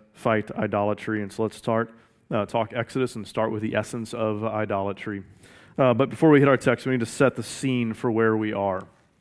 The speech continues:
We looked at it last week, Exodus twenty-four. Here's what's happened. Moses takes, uh, Aaron and seventy elders, and they go halfway up Mount Sinai. And so the people of Israel are at the base of the mountain.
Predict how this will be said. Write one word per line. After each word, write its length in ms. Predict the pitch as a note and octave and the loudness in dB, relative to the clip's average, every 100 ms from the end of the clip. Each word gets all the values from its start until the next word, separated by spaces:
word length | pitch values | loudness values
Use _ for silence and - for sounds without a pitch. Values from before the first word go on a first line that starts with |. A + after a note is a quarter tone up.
| _ _ _ | _ _ _
We 80 | B2+ | -2
looked 120 | C3+ | 4
at 80 | D#3+ | 6
it 60 | C3+ | 6
last 320 | C3+ C3 - | 6 4 2
week, 240 | B2 B2 | -2 0
Exodus 480 | A#2+ A#2+ C#3 B2 - - | -2 -4 -2 -2 -4 -12
twenty-four. 640 | - C3 A#2+ C3 A2 C#3+ - | -8 -6 -4 -2 0 0 0
Here's 100 | C#3 | 2
what's 140 | D3+ | 4
happened. 420 | D#3 A#2+ A2 F#2+ - _ _ _ - _ _ _ _ _ _ _ | 4 4 0 -8 -14 _ _ _ -20 _ _ _ _ _ _ _
Moses 680 | C#3+ C#3+ E3 C3+ E3 - - _ _ _ | 4 6 8 6 2 -4 -16 _ _ _
takes, 360 | - C#3+ A#2+ - - - | 4 4 4 -2 -14 -2
uh, 140 | A2+ A2 | 0 4
Aaron 400 | C3+ D3 F3 F3 | 4 4 4 2
and 260 | C#3 A#2+ | -2 -4
seventy 520 | A2+ - D3 D#3+ D#3+ D3 | -4 2 2 2 0 2
elders, 380 | B2 B2 A#2 | 2 2 0
and 140 | C3 B2+ | 0 0
they 120 | B2+ | 2
go 180 | B2 A#2 | 2 0
halfway 500 | A#2 B2+ C#3 D3 C#3 | 0 0 0 0 2
up 80 | B2+ | 2
Mount 260 | A#2+ A#2+ | -2 -2
Sinai. 540 | - A#2+ G#2+ G2+ F#2 F#2 | -2 -2 0 -2 -4 -6
And 160 | G#2+ | -6
so 120 | A#2+ | -2
the 60 | A#2+ | -2
people 300 | A2+ D3 E3 | 0 2 2
of 100 | C#3+ | 4
Israel 380 | C#3+ C3+ D#3 D3 | 2 2 0 2
are 80 | A#2 | 0
at 80 | |
the 80 | G#2+ | -2
base 340 | F#2+ A#2 C3 E3+ | 0 2 2 0
of 100 | D3 | -4
the 60 | |
mountain. 440 | C#3 C#3 D3+ E3 | -2 -2 -2 -6